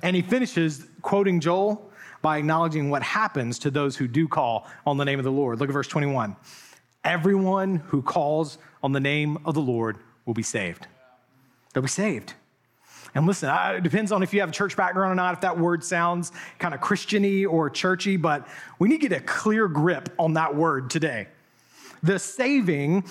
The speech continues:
is saving from judgment coming on all those who reject the one true God. That's what Peter's saying here.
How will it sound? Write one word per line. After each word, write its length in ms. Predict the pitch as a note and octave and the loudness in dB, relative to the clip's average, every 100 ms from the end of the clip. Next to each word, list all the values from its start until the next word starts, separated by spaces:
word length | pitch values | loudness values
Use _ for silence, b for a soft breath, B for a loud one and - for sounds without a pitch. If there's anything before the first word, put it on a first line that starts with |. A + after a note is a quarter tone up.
| B | B
is 160 | F#3 F#3 | -2 -2
saving 680 | - - A3 C4 C#4 C#4 B3+ | -8 -2 2 2 2 0 -2
from 400 | - A3 G3 D#3 | 0 2 4 2
judgment 760 | C3 F#3+ A3 E3+ E3 D#3+ - | 0 0 0 0 0 0 -2
coming 600 | - - B3+ G3 E3 E3+ E3+ B | -4 0 0 2 2 0 -2 B
on 160 | E3+ F#3 | 0 2
all 360 | F3+ G3 A#3 | 2 2 2
those 340 | F#3+ F3 F#3+ F#3+ | 2 2 2 0
who 80 | |
reject 500 | F#3+ F3 D3+ E3+ A3 | 2 2 2 -2 0
the 80 | G3 | 0
one 220 | F3 F3+ | 2 0
true 240 | F3+ F#3+ F3+ | 0 0 2
God. 340 | A3+ C#4 A2+ - - - _ - | 2 2 -2 -4 -18 -20 _ -6
That's 100 | F#3 | -4
what 80 | F3 | 0
Peter's 240 | G#3+ G3+ | 0 0
saying 280 | - D#4 B3+ | 0 0 0
here. 260 | C#3 - | 0 -2